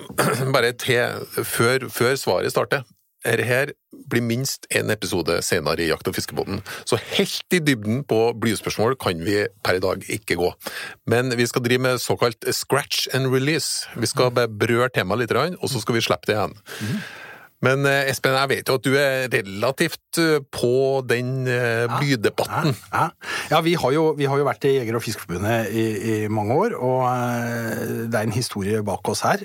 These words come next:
Speaker 2: Eh, vi, vi, eh, eh, jakter nå med blyhagl, eh, på fjellet og i skogen,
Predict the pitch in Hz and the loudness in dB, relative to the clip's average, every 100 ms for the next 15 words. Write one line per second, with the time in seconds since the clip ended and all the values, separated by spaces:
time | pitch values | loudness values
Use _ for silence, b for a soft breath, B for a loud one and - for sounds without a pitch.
0 | - 131 127 127 123 120 120 117 117 120 | -2 0 0 0 -2 -2 -2 -2 0 0
1 | 120 120 110 104 B B B B B B | 2 0 -2 -4 B B B B B B
2 | - 110 113 110 113 110 110 - - 127 | -4 -2 0 0 -2 -4 -4 -4 -2 -2
3 | - - 113 113 107 110 113 113 117 117 | -2 -2 0 0 0 0 0 0 0 -2
4 | 117 113 101 - 104 123 123 120 117 113 | -4 -2 -2 -2 0 0 0 -2 -2 0
5 | 113 - 110 - 98 110 113 - 107 156 | -2 -2 -4 -2 -2 0 -2 -2 0 2
6 | 208 | 2